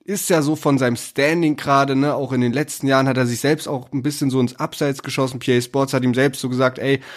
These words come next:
durch deine Twitch-Streams und so machst du dir einige Türen zu“, deswegen behandelt er diese Themen ja auch immer wieder in seinen Songs, also dieses so, ne, äh, ich gegen den Rest oder ich gegen die Industrie und so.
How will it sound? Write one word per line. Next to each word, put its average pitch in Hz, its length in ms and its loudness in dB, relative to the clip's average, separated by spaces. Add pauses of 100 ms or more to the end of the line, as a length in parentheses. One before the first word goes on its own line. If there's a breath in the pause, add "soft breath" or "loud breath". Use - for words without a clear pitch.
(160 loud breath)
durch 117 140 -6
deine 131 240 4
Twitch-Streams 135 920 -2
und 127 100 -2
so 127 100 0
machst 131 240 0
du 139 60 -4
dir 127 160 -2
einige 131 460 2
Türen 143 300 2
zu“, 180 220 -4
deswegen 127 400 0
behandelt 135 440 2
er 127 100 0
diese 123 260 -2
Themen 139 260 2
ja 117 100 2
auch 120 120 -4
immer 135 260 -2
wieder 135 180 2
in 120 100 2
seinen 113 240 0
Songs, 147 460 0
also 113 200 -2
dieses 113 360 -4
so, 123 100 0
ne, 139 220 4 (680 loud breath)
äh, 120 220 4
ich 151 320 -4
gegen 139 300 2
den 127 120 4
Rest 139 380 0
oder 131 160 0
ich 147 180 -6
gegen 135 240 0
die 131 100 -2
Industrie 135 600 -4
und 165 160 4
so. 151 340 0